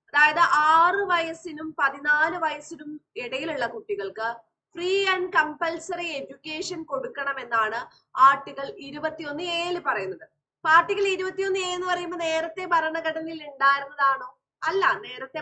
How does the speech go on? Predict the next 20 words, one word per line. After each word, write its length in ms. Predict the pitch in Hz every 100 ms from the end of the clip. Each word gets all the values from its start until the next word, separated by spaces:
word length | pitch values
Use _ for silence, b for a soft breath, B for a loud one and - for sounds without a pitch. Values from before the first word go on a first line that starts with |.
| 285
ഭരണഘടനയിൽ 640 | 254 262 269 277 277 277 262
ഉണ്ടായിരുന്നില്ല. 540 | 247 254 254 254 214 175 - _ _ _ -
എൺപത്തിയാറാമത്തെ 1300 | 254 269 277 - 302 262 240 240 247 233 202 269 339 -
ഭരണഘടനാ 720 | 294 294 302 302 294 294 302
ഭേദഗതി 500 | 269 254 247 233 233 233
അനുസരിച്ച്, 400 | 208 202 202 190
എൺപത്തിയാറാമത്തെ 1080 | 220 220 240 233 254 233 226 233 226 226 247 233
ഭരണഘടനാ 640 | 226 226 226 226 226 233 233
ഭേദഗതി 440 | 214 208 208 214
അനുസരിച്ച് 640 | 226 202 196 202 185 294 339 539 - _ _ _ -
എന്തായിരുന്നു 480 | 311 311 294 262
നമ്മൾ 260 | 262 247 240
നോക്കുവാണെങ്കിൽ, 600 | 233 214 240 226 220 226
എൺപത്തിയാറാമത്തെ 960 | 220 226 226 254 226 226 226 220 247 226
ഭരണഘടനാ 560 | 220 214 220 220 226 226
ഭേദഗതി 460 | 208 208 208 214 220 196
അനുസരിച്ച് 500 | 190 214 196 - 302 523 - _ _ -
രണ്ടായിരത്തിരണ്ട് 1000 | 294 294 320 330 330 339 330 - 208 370
കോൺസ്റ്റിറ്റ്യൂവന്റ് 560 | 233 240 - 262 254
അസം-, 280 | 233 220 226